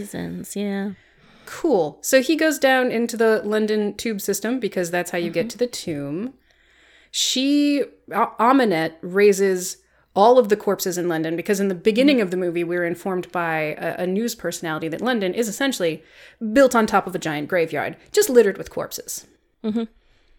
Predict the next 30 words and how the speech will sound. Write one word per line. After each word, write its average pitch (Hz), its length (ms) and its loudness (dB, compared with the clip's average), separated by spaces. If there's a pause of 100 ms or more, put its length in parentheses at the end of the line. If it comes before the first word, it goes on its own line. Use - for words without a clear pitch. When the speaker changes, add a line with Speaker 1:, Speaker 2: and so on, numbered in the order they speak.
Speaker 1:
Yeah. 185 100 -4 (260)
Speaker 2:
All 285 200 8
of 233 80 4
them 214 160 2
come 190 160 -2
back 165 220 -2
to - 80 -10
life. 170 340 -2 (100)
Also, 277 260 4
there 226 160 4
are 226 60 2
trains 262 340 4
in 180 60 -4
the 170 60 -2
tunnel, 180 260 -2
so 214 140 0
it's 208 120 -2
just, 262 160 -4
like, 233 200 2
corpses 233 320 0
and 285 100 4
trains. 156 460 -6 (540)
Speaker 1:
Yep. - 320 -4 (600)
Speaker 2:
Fun 254 260 4
times. 175 300 -2 (200)
Then 302 440 6 (240)
Annabelle 285 300 8
Wallis 233 300 2
shows 185 260 -2
up. 165 260 -4